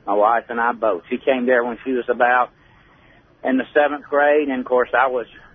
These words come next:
actually born in Africa, but my daddy was in charge of the refueling operations in North Africa at the time. And so we came back when I was about a year old and spent the rest of my years there till I was twenty-seven years old, had three children and a wife before I left.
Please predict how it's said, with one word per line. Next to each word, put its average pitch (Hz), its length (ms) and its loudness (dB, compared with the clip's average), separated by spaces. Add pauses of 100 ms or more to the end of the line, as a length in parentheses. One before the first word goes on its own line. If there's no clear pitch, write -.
(140)
actually 120 420 -4
born 139 360 0
in 113 100 -2
Africa, 117 640 -2
but 110 160 -6
my 113 140 -2
daddy 123 320 0
was 113 220 -2
in 104 100 -10
charge 123 300 0
of 101 60 -10
the 104 40 -4
refueling 123 500 -2
operations 113 800 -2
in 104 200 -6
North 113 260 2
Africa 104 580 -2
at 95 120 -8
the 95 80 -12
time. 101 480 -2 (360)
And 107 160 -12
so 113 100 0
we 107 120 0
came 127 240 -2
back 117 220 0
when 110 80 -8
I 113 80 0
was 110 80 -8
about 107 240 -2
a 107 40 -10
year 113 220 0
old 117 240 2
and 107 120 -12
spent - 340 -6 (160)
the 123 240 -2
rest 123 240 0
of 120 60 -10
my 120 80 -4
years 120 240 0
there 120 140 2
till 117 120 -2
I 113 40 2
was 110 80 -4 (100)
twenty-seven 127 500 -2
years 120 240 -2
old, 123 300 2
had 117 240 -2
three 127 180 2
children 123 400 -2
and 120 100 -2
a 113 40 0
wife 117 400 0
before 113 300 -2
I 107 40 0
left. 95 260 -4